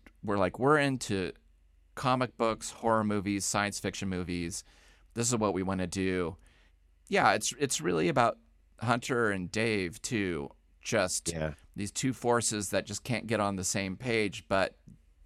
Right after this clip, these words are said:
Speaker 1: th-, there's no way that, that Dave would have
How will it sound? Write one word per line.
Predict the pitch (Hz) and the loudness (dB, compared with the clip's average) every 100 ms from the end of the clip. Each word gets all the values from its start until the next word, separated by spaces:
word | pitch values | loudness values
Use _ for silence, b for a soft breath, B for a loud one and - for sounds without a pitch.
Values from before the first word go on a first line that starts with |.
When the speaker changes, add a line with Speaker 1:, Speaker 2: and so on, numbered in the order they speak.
| - | -4
Speaker 1:
th-, | 98 - | -4 0
there's | 123 113 | 0 2
no | 131 | 2
way | 123 120 113 | 6 6 6
that, | 101 98 - _ - | 6 4 0 _ -2
that | 101 90 78 - _ _ _ _ _ - 107 | 4 4 2 -4 _ _ _ _ _ -16 0
Dave | 123 113 107 | 4 6 4
would | 107 101 | 0 0
have | 95 92 - | 0 -2 -6